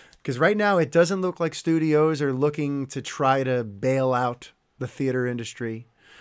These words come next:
It doesn't look like we should expect anyone to do that. What we can expect is things to change drastically. And then from those ashes will rise new owners with new ideas and new ways of making money.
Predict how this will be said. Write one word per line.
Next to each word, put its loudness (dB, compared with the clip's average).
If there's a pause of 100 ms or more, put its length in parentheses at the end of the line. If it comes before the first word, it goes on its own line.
(380)
It -2
doesn't 2
look 0
like -2
we 2
should -2
expect -2 (120)
anyone -2
to -10
do -4
that. -10 (400)
What -2
we 4
can 0
expect -2
is -6
things -4
to -12
change -4
drastically. -6 (420)
And -2
then 0
from 0
those 4
ashes -2 (200)
will 0
rise 2
new 0
owners -6 (100)
with -6
new 2
ideas -2 (360)
and 0
new 4
ways 2
of -8
making -4
money. -8